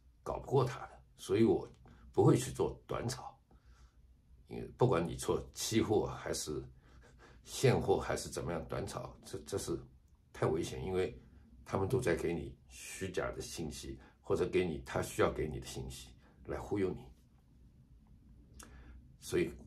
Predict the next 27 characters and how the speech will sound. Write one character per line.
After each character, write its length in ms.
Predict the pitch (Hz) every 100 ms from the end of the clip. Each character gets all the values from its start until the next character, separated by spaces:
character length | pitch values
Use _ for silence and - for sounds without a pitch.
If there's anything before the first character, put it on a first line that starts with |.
| -
散 200 | - 71
户 120 | 98 87 -
永 200 | 80 92
远 140 | 82 65
基 140 | -
本 160 | - 62
上 140 | 78
都 100 | 73
是 160 | 76 -
吃 200 | - -
亏 200 | 65 - -
的。 80 | - - -
<laughs> 400 | 139 131 131 - - - - - - - - - - -
那 280 | 98 85 78
像 240 | - 82 -
巴 160 | 101
菲 120 | 120 98
特， 120 | 90
巴 180 | 98 104
菲 100 | 113
特 120 | 95
他 160 | -
不 120 | - 101
是 140 | 110
散 220 | - 65
户 160 | 65 101
哦， 280 | 90 113